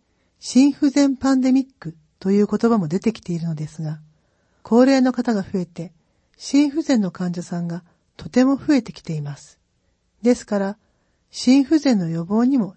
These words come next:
力を入れていきたいと思っています。発症したとしても、生活指導、内服治療、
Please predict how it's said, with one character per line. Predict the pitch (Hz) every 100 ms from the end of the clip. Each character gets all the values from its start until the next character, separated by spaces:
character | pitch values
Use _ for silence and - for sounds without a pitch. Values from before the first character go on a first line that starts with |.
| _
力 | - - 233 226
を |
入 | 160
れ |
て | 151
い | -
き |
た | -
い | 202
と | -
思 | 151 175
っ |
て | - 151
い |
ま | 143 139
す。 | - _ _ _ _ _ _ _ _ _ _ _ _ _
発 | - 233 226
症 | - 269
し |
た | -
と | 269
し | 226
て | 214
も、 | 180 175 _ _ _ _ _ -
生 | - 233
活 | 240 262 254
指 | - 226
導、 | 190 151 - _ _ _ _ _ _
内 | - 196 233
服 | 233 226
治 | 226 226
療、 | 185 160